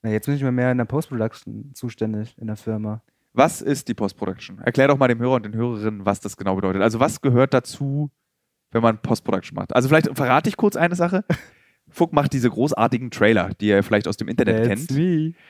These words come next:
Speaker 2: Und, ähm, das machst du auch ziemlich alleine, also re-, sehr, also relativ unabhängig von allen anderen. Du setzt dich so hin und baust diesen Trailer und dann zeigst du ihn ja und
Speaker 1: Genau.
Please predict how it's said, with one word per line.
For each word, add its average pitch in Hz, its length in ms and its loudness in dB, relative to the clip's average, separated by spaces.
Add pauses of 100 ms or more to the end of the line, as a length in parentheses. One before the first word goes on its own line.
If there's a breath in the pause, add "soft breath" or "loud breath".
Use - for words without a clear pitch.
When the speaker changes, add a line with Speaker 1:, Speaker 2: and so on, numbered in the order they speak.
(320 soft breath)
Speaker 2:
Und, 123 680 4
ähm, 117 600 4 (100)
das - 140 -6
machst 139 220 2
du - 40 4
auch - 140 0
ziemlich 208 340 0
alleine, 139 380 2
also 101 160 2
re-, 104 220 4
sehr, 131 320 2
also 113 300 0
relativ 151 640 2
unabhängig 165 440 2
von - 140 -2
allen 139 220 2
anderen. 175 280 -2
Du 185 60 -6
setzt - 260 -2
dich 156 80 -10
so 151 80 -2
hin 165 160 2
und 170 180 -8
baust 131 360 2
diesen 131 240 -10
Trailer 98 340 4
und 101 140 -4
dann 117 100 0
zeigst 123 300 -2
du 165 40 -8
ihn 160 160 -8
ja 156 180 0
und 135 420 -10 (320)
Speaker 1:
Genau. 131 300 0